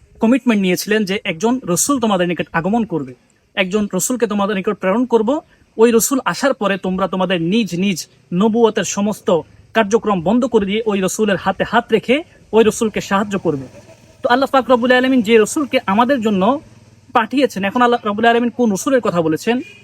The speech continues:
আমরা যদি এবার রসুলুল্লাহর কালেমার দিকে চলে যাই, আমরা তিনশত তেরো জন রসুল, এই তিনশত তেরো জন রসুলের কালেমার দিকে যদি আমরা তাকাই, আল্লাহ পাক রব্বুল আলামিন মূসা আলাইহিস সালাতু ওয়াস সালাম কালেমা দিয়েছেন, "লা ইলাহা ইল্লাল্লাহ মুসা কালিমুল্লাহ।" এরপর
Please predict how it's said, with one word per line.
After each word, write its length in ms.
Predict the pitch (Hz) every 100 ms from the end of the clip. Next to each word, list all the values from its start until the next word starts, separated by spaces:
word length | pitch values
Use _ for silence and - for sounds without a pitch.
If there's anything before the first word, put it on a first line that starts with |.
| - -
আমরা 200 | 220 233
যদি 140 | 240
এবার 200 | 220 190
রসুলুল্লাহর 460 | 180 254 240 226 208
কালেমার 400 | 190 220 262 196
দিকে 160 | 185
চলে 240 | 160 165 160
যাই, 240 | 208 208 - _ _
আমরা 400 | 190 202 196 196 _ _ _
তিনশত 400 | 233 233 - 240
তেরো 260 | - 220 226
জন 160 | 254
রসুল, 420 | 190 175 190 139 - -
এই 80 | 190
তিনশত 340 | 220 196 262
তেরো 180 | 185 202
জন 120 | 226
রসুলের 360 | 190 - 226 190
কালেমার 360 | 185 190 185
দিকে 180 | 185 208
যদি 160 | 185 175
আমরা 180 | 165
তাকাই, 420 | 160 156 202 262 302 _ _ -
আল্লাহ 160 | 196 208
পাক 200 | 208 202
রব্বুল 220 | 190 190
আলামিন 400 | 196 196 226 233 - -
মূসা 300 | 190 247 226
আলাইহিস 140 | 214
সালাতু 160 | 214 196
ওয়াস 100 | 180
সালাম 200 | 196 190
কালেমা 340 | - 185 220
দিয়েছেন, 400 | 175 165 - 139 - _ 170
"লা 220 | 220 220
ইলাহা 300 | 196 190 170 180
ইল্লাল্লাহ 460 | 180 180 180 247 302 _ -
মুসা 360 | 202 254 - 190
কালিমুল্লাহ।" 540 | 190 190 170 151 131 - - -
এরপর 260 | 247 233